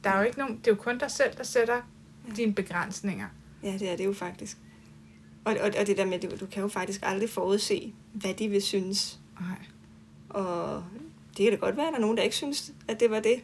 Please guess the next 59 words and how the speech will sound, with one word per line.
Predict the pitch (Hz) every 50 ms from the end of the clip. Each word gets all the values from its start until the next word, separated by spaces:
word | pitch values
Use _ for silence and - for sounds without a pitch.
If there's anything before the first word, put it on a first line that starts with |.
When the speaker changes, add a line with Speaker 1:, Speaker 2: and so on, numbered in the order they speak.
| - -
Speaker 1:
Ja. | 202 208 240
Speaker 2:
de |
gad. | 240 254 240 220 -
Nå | 220 202 226 311 330
ja. | 285 247 - - - - - -
Speaker 1:
Men | 208 220 214 202
det |
er | 220
Speaker 2:
Men | 233 240
Speaker 1:
også | 220
Speaker 2:
det | 226 226
er | 202
Speaker 1:
det, |
vi | 233
er | 240 226
Speaker 2:
vigtigt |
Speaker 1:
vidt, | 240 254 262 247 226 214 202 196
Speaker 2:
for, | 190
Speaker 1:
vidt | 226 294 294
forskellige | - - 302 285 - - 240 226 233
Speaker 2:
for | 247
dig, | 240 214
Speaker 1:
alle | 208 226
Speaker 2:
ikke? | 233
Speaker 1:
sammen, | 262 233 220 226
og | 226
man | 214 220 214
kan | 202 220 233
ikke | 233 233 240
Speaker 2:
Ja. | 254 254
Speaker 1:
behale, | 240 214 214 214 208 214 165
og | 208
det | 202 202
skal | - - 214 233
man | 320 320
heller | - 208 170 156 151
ikke. | - - - -
Speaker 2:
Nej, | 233 247 262 262 254 - - - -
nej, | 233 247 240 - -
nej, | - 214 208 - - -
nemlig. | 233 226 220 220 220 233 233 - - - - - - - - - -
Men | 226 220 208
det, | 208 214 208
der | 220 208
ligger | 196 202 208 240 233
bare | - 175 180 202 202 220
stadig | 208 - 202 190 196 208
noget | 226 214 190 196 202 196 -
i | - 202 202
os | 220 214
som | - - 226 214
mennesker, | 196 180 185 - - 240
ikke? | 240 254 254 -
Det | - 226
der | - 185
Speaker 1:
Mhm. | 190
Speaker 2:
med, | 196 196 190 196 - - - - - - - - - - - - - - - 240 254
"Åh | 254
Gud, | - 233 208